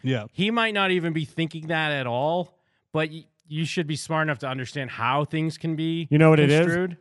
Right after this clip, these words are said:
Speaker 3: We watched the music video. If I didn't see the video, you might not think, "Oh,
Speaker 1: Sure.
Speaker 3: he's ta-," like, he showed so many things I thought felt, like, out of place for the song. Maybe I wouldn't be thinking what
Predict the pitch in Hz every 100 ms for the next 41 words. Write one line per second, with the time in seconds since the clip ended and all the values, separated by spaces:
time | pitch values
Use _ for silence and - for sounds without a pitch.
0 | _ 131 208 220 196 131 156 143 165 160
1 | 117 139 127 120 113 139 175 185 151 160
2 | 123 147 165 180 185 190 - _ _ 143
3 | 147 147 151 143 151 147 _ 151 151 131
4 | - _ - 160 156 139 143 - 165 165
5 | 165 135 _ _ _ _ 175 - 196 180
6 | - 190 196 196 180 190 160 160 147 160
7 | - 165 165 151 147 135 143 151 120 143
8 | 151 147 143 139 127 180 151 160 165 -
9 | _ 143 160 170 170 151 151 160 147 139
10 | - 160 139 135 139 127 117 _ _ _
11 | _ _ _ _ _ - 131 127